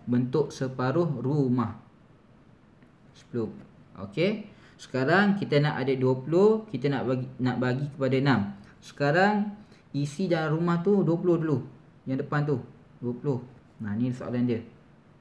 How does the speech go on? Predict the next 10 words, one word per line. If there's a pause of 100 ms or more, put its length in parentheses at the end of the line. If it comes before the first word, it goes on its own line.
(640)
So, (240)
ah,
sorry. (880)
Eh,
ni
soalan (760)
dua
puluh (880)
bahagi (160)
enam.